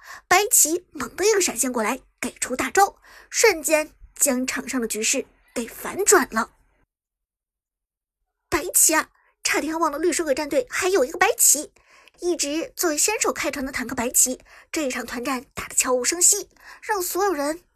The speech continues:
几乎都忘了他的存在。但是在关键的时刻，白起的这招反先手真的是起到了重要的作用。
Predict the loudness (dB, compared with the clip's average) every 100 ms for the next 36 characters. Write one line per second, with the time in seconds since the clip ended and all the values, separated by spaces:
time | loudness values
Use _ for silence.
0 | _ 0 0 -4 -10 -8 -8 -12 -6 -4
1 | -2 -4 -6 -8 -8 -8 -2 0 0 _
2 | _ _ _ _ _ _ -2 -2 -2 -2
3 | -2 -4 _ _ _ _ -14 -14 _ -2
4 | -2 2 2 2 0 -2 -2 -4 -10 -20
5 | -6 2 4 6 4 2 0 -2 -2 -4
6 | 0 0 -2 _ _ _ 2 2 2 -4
7 | -4 -6 2 4 4 0 -6 2 4 4
8 | 2 2 4 6 4 2